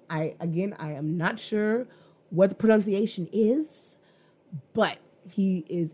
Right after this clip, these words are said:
a phenomenal artist. If you have not taken the time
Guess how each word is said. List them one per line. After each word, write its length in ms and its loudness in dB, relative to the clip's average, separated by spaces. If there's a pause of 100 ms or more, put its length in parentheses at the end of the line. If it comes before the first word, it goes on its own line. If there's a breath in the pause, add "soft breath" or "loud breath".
(100)
a 200 2
phenomenal 920 0
artist. 420 -8
If 180 -12
you 80 -4
have 100 -2
not 480 2
taken 380 -4
the 60 -6
time 680 -8